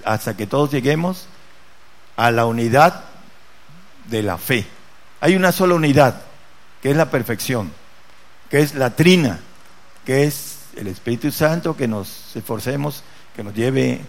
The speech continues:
al Espíritu de santificación, al Espíritu de gracia, y que clama, dice, Abba Padre, para que vaya, venga el Padre a nosotros a habitar.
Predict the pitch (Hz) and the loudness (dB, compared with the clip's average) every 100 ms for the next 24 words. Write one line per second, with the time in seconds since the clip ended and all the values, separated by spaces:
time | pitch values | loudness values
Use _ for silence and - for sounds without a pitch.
0 | - - - - 107 98 - 127 120 113 | -18 -20 -10 -4 -4 -4 -2 -2 -2 -4
1 | 104 107 107 127 104 107 - 131 147 127 | -4 -4 -6 -6 -6 -6 -2 -2 0 -2
2 | - 120 110 117 110 120 131 - 143 160 | -2 -6 -4 -4 0 2 2 0 -6 -8
3 | - - - - - - 123 131 123 110 | -14 -20 -20 -20 -12 -4 -2 2 2 4
4 | 147 151 165 156 151 147 - 139 123 110 | 6 6 6 6 4 4 4 2 2 0
5 | 107 135 - - - - - - 156 147 | -4 -10 -18 -20 -20 -20 -4 4 6 6
6 | 143 170 180 143 131 139 - - - - | 6 8 8 6 0 -4 -12 -20 -20 -20
7 | - - - - 113 104 113 110 127 127 | -20 -20 -20 -12 -8 -6 -2 2 2 2
8 | 117 113 - - - - - - - 131 | 0 -2 -10 -18 -20 -20 -20 -20 -2 2
9 | 139 135 123 127 135 131 120 113 101 - | 4 2 2 2 4 2 0 -2 -6 -6
10 | 143 - 104 - 110 101 98 131 135 | -6 -8 -10 -8 -6 -6 -4 -2 -2